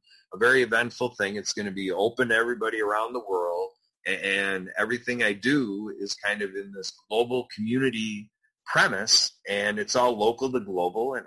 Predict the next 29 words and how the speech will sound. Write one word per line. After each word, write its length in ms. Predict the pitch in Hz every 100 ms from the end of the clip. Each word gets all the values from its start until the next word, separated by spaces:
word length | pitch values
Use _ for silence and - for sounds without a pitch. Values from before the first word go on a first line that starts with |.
| -
and 80 | 147
everybody's 380 | 185 202 196 -
different. 260 | 226 - - _ _ _
Some 220 | - 180 -
people 520 | 180 175 165 160 151
like 200 | 143 143
to 80 | 143
be 100 | 143
private. 460 | - 185 185 -
Some 160 | - 104
people 260 | 113 -
like 180 | 113 120
to 60 | -
be 160 | 127 123
off 300 | 123 135 -
the 80 | 127
grid, 380 | 135 165 220 - - _ _ _ _ -
you 80 | 117
know, 80 |
all 200 | 139 143
this 140 | 143 131
stuff. 360 | - 170 180
So 180 | - -
we 120 | 113
have 140 | 80 -
to 60 | -
find 360 | - 135 131
ways 640 | 110 110 139 139 123 107 101
that 400 | 98 95 95